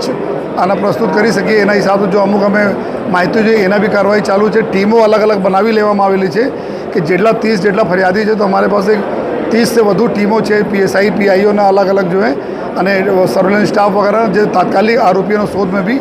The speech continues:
આ લોકો કાર્યવાહીમાં બી લાગી ગયા છે. તો મારા, અ, અત્યારે છ ઝોનના કર્યા પછી ફરી અમે લોકો આ બધા રિપીટ કરવાના છીએ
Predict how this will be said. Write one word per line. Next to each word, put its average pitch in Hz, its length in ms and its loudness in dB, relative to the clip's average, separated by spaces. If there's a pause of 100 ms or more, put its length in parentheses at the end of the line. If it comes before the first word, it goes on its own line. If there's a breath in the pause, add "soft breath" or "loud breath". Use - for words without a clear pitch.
(400 loud breath)
આ 202 80 2
લોકો 202 180 2
કાર્યવાહીમાં 196 380 2
બી 208 60 2
લાગી 196 260 2
ગયા 196 200 0
છે. 269 200 -2 (520)
તો 220 140 4
મારા, 214 460 4
અ, 202 520 0
અત્યારે 220 520 0 (680)
છ 208 400 2
ઝોનના 220 280 0
કર્યા 202 280 2
પછી 214 200 0
ફરી 214 300 0
અમે 233 180 2
લોકો 226 140 2
આ 226 60 4
બધા 214 160 2
રિપીટ 202 340 0
કરવાના 190 340 2
છીએ 202 280 -2